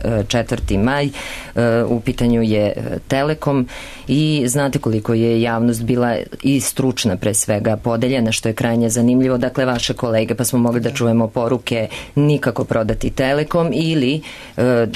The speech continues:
Speaker 1: „Dobra će biti za Srbiju prodaja Telekoma, odnosno za njene građane.” Sada da čujemo jedno
Speaker 2: Da.
Speaker 1: od mišljenja, a to je vaše.
Speaker 2: <laughs> Da, e, moje mišljenje, dakle, a hajde da podelimo, dobro, moje mišljenje je da treba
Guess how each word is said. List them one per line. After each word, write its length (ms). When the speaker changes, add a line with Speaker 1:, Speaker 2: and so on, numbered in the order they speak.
Speaker 1:
„Dobra 440
će 200
biti 320
za 140
Srbiju 560
prodaja 380
Telekoma, 520
odnosno 380
za 340
njene 280
građane.” 560
Sada 280
da 120
čujemo 420
jedno 320
Speaker 2:
Da. 60
Speaker 1:
od 60
mišljenja, 460
a 40
to 180
je 80
vaše. 420
Speaker 2:
<laughs> 580
Da, 220
e, 200
moje 260
mišljenje, 640
dakle, 340
a 100
hajde 340
da 120
podelimo, 720
dobro, 380
moje 200
mišljenje 340
je 80
da 80
treba 320